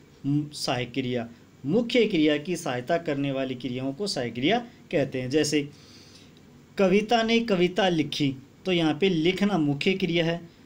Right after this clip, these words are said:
थी उसकी सहायक क्रिया है, यानी मुख्य क्रिया की सहायता करने वाली सहायक क्रिया। तो यहाँ पे लि-, लिखना तो है मुख्य क्रिया और थी है सहायक क्रिया। वर्तिका ने चित्र बनाया, तो बनाना तो यहाँ पर मुख्य क्रिया है, उसकी सहायता करने वाली क्रिया अर्थात सहायक क्रिया।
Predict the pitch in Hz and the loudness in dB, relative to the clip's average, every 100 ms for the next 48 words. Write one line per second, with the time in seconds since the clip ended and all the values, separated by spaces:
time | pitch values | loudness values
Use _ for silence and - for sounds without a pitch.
0 | - - - - 214 202 139 - - 170 | -20 -20 -14 -2 2 4 2 -6 -8 -8
1 | - 226 208 160 127 - 120 120 110 - | -2 -2 0 0 -2 -4 -4 -4 -4 -10
2 | - - 143 170 220 196 233 233 269 262 | -20 -14 -2 2 4 4 4 4 2 2
3 | 202 202 202 262 - 147 143 208 185 151 | 2 2 0 -2 0 -2 0 0 0 0
4 | 143 139 185 202 226 127 127 131 123 117 | 2 2 2 0 -2 -2 -2 -2 -2 -6
5 | - - - - - 170 160 151 196 175 | -12 -20 -20 -20 0 2 4 2 2 2
6 | 175 160 147 151 160 - - 147 196 - | 2 2 0 0 -2 -6 -6 0 0 2
7 | 214 214 143 151 190 262 240 233 202 196 | 0 2 2 2 0 -2 0 2 2 2
8 | 180 160 - 143 170 247 - - - - | 2 0 -2 0 2 0 -6 -16 -8 -2
9 | 165 135 143 127 127 117 - - - - | 0 -2 -4 -4 -4 -6 -12 -20 -20 -20
10 | - 131 170 190 247 233 220 233 233 214 | -10 -2 0 2 2 2 2 0 0 -2
11 | 202 214 170 151 135 123 120 117 - - | 0 0 0 0 0 0 -4 -6 -14 -20
12 | - - - 160 160 160 175 185 226 226 | -20 -10 -4 0 2 4 4 2 2 2
13 | 208 180 147 160 160 175 220 214 208 214 | 2 2 2 0 0 0 0 0 2 2
14 | 214 147 165 180 - 247 233 170 143 143 | 2 2 2 2 -2 -4 -2 -2 -2 -2
15 | 139 131 123 123 123 120 131 139 139 185 | -4 -4 -4 -4 -6 -6 -2 -2 0 -2
16 | 208 - 143 - 131 123 120 | -2 -2 -2 -2 -4 -4 -6